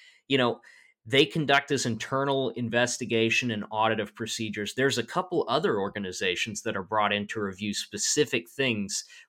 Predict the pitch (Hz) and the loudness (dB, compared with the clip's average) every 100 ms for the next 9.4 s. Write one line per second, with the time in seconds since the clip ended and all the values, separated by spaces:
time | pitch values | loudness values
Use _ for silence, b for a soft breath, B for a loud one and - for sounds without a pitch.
0 | - 104 92 _ _ 117 110 101 95 110 | -2 0 0 _ _ -4 -2 -2 0 2
1 | 101 98 - 131 123 113 110 107 - 104 | 2 0 -4 0 2 4 2 0 -4 -8
2 | - 110 104 104 - - 104 104 98 90 | -2 2 4 2 0 -2 0 0 -2 -2
3 | 87 85 - 104 95 - 123 110 104 - | -6 -12 -8 -8 -4 -4 -2 0 -2 -2
4 | 110 98 98 101 101 110 98 95 95 95 | -2 0 0 -2 -2 -4 -2 -2 -4 -6
5 | - _ - 101 87 87 - 107 - 104 | -12 _ -14 -10 -10 -10 -10 -6 -2 -2
6 | 98 98 92 104 - - 101 - _ b | -4 -6 -6 -8 -8 0 0 -2 _ b
7 | b b b 131 123 123 113 104 101 90 | b b b -2 2 2 2 2 0 -2
8 | - 101 95 - 92 - 95 90 92 - | -2 0 0 -4 -8 -6 -4 -4 -8 -2
9 | 117 - 120 113 | -2 2 0 -2